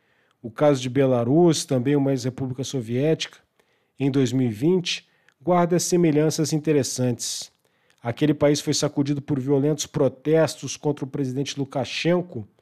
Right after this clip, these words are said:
acusado de fraudar as eleições para se perpetuar no poder. A repressão foi violenta e a Rússia apoiou decisivamente o presidente, ameaçando, inclusive, mandar tropas em seu socorro.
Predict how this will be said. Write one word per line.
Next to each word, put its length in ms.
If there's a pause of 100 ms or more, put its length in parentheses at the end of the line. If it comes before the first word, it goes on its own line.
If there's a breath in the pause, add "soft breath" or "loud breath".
(360)
acusado 480
de 60
fraudar 520
as 100
eleições 580
para 200
se 120
perpetuar 640
no 100
poder. 480 (720)
A 60
repressão 520
foi 180
violenta 840 (320 soft breath)
e 100
a 40
Rússia 360
apoiou 380
decisivamente 1040
o 40
presidente, 680
ameaçando, 560
inclusive, 720 (320 soft breath)
mandar 360
tropas 460
em 60
seu 160
socorro. 680